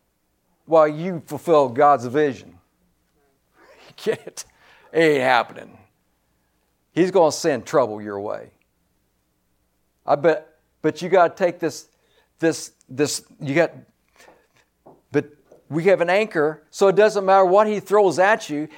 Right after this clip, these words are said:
It doesn't matter what storm comes at you. You have an anchor that will hold. In other words, that anchor will hold you steady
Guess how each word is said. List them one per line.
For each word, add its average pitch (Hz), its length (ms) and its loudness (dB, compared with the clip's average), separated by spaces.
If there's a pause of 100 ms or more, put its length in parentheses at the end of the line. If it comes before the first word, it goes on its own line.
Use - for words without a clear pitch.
It 165 80 -8
doesn't 196 260 0
matter 202 200 4
what 185 180 2
storm 208 520 2
comes 170 320 -2
at 202 320 2
you. 147 300 -4 (140)
You 196 200 0
have 208 120 0
an 180 100 -2
anchor 180 380 0
that 160 180 4
will 170 140 0
hold. 170 460 0
In - 60 -20 (720)
other 220 220 4
words, 190 180 2
that 202 200 4
anchor 214 300 0
will 196 220 4
hold 220 480 2
you 202 180 -6
steady 196 800 0